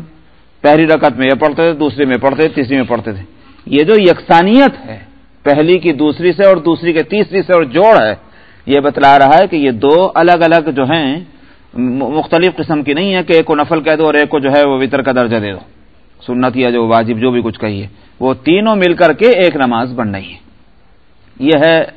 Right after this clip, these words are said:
آ، امام ابو حنیفہ رحمۃ اللہ علیہ کا مقصد ان ساری روایتوں سے لانے کا۔ ویسے بھی اس کے علاوہ اور جو ہیں بخاری میں، آ، قاسم ابن محمد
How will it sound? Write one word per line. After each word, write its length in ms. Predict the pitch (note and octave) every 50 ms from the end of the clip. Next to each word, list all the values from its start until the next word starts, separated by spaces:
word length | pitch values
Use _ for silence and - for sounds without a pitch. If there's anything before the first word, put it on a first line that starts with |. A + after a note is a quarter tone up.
| - - - - _ _ _ - - - -
آ، 300 | A#2 B2+ B2+ B2 B2 B2
امام 320 | A#2 - C3 C3+ C3+ C3+
ابو 180 | C3+ B2 A#2 A#2+
حنیفہ 220 | C#3+ E3 D#3+ D3
رحمۃ 160 | D3+ C#3 C3 A#2
اللہ 180 | C3+ B2 A#2 A#2
علیہ 280 | A2+ A2+ A#2+ D3 D#3 D3
کا 120 | - A#2+
مقصد 360 | A2+ B2 B2 - - D#3 - -
ان 140 | C#3+ C3+
ساری 560 | B2 - - C3 C3 D3 D#3+ E3 E3 E3 F#3 F3+ D#3 C3+
روایتوں 420 | A#2 A2+ G#2+ G2+ G2 - A#2 A2+
سے 120 | - D#3+
لانے 320 | E3 E3 D3+ C3 A2+ G2 F2
کا۔ 180 | - G2+ - - _ - _ - - _ _ _ _ _ -
ویسے 320 | D#2+ B2 D#3 E3+ D#3+ B3
بھی 120 | B3+ B3+ G#3+
اس 80 | -
کے 140 | - G3+ G3
علاوہ 260 | F3 F3 E3+ F3 F3+
اور 280 | E3+ - D#3 E3 E3+ E3
جو 120 | D3+ D#3 C#3+ C3
ہیں 360 | D3 D#3 D3 B2+ C#3 D#3+ D#3+ -
بخاری 480 | A#2+ C3+ - - C#3+ D3 D#3 G3 G#3+
میں، 260 | F#3+ E3 D#3+ E3+ F3 E3 - _ _ _ _ - - - - - - - - _ _ _ _ _ _ _ _ _ _ _ -
آ، 80 | C#3+ C#3+ C#3+ C#3+ C#3+ C#3+ C#3+ C#3+ C#3+ C3+ B2+ C3 E3 - - - - - - - - - -
قاسم 400 | - D#3+ F3 F#3 F3+ A3+ A3 G#3
ابن 280 | G3 E3+ F3+ E3+ D3+
محمد 460 | D3 C3+ - E3+ F#3 F#3 F3+ F#3 F#3+